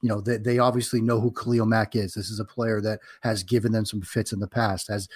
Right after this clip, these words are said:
done some things against this defense in the past when he was with this offense, excuse me, when he was with Oakland, that,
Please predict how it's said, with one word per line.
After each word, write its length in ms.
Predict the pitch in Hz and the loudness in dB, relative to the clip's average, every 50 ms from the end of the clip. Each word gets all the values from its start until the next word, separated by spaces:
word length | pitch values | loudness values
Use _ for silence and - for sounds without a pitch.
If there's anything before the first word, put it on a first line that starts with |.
| - 139 - | -18 -18 -4
done 180 | - 123 117 110 | 0 0 0 0
some 140 | - 117 107 | 0 -4 -2
things 200 | - 120 110 95 | 0 -2 0 -2
against 380 | 107 98 95 110 110 101 - | -4 -2 0 0 0 0 0
this 160 | - 110 95 - | -4 -4 -4 -2
defense 340 | - 110 107 - 113 101 | -2 -2 -2 -2 -4 -6
in 60 | - 101 | -6 -8
the 60 | 101 | -2
past 260 | - 123 117 107 - | 0 0 0 0 -2
when 80 | 101 101 | -4 -4
he 80 | 101 | -4
was 160 | 104 101 95 104 - | -4 -4 -8 -10 -10
with 120 | - 117 101 | -8 -6 -4
this 120 | 104 101 | -4 -4
offense, 360 | - 135 147 - - - - | -2 -2 -2 -2 -2 -8 -8
excuse 320 | 98 - - - 117 107 104 | -8 -10 -2 -2 -2 0 0
me, 160 | 107 101 - _ - - - _ | -4 -6 -6 _ -20 -20 -20 _
when 100 | - 117 | -2 0
he 60 | 113 | 2
was 140 | 110 113 101 | 2 2 0
with 120 | 104 110 110 | 0 -2 2
Oakland, 460 | 113 127 147 147 123 104 101 101 - - - - - - _ - | 4 4 4 4 2 -2 -2 -4 -4 -6 -12 -20 -20 -20 _ 0
that, 200 | 120 135 135 | 4 4 4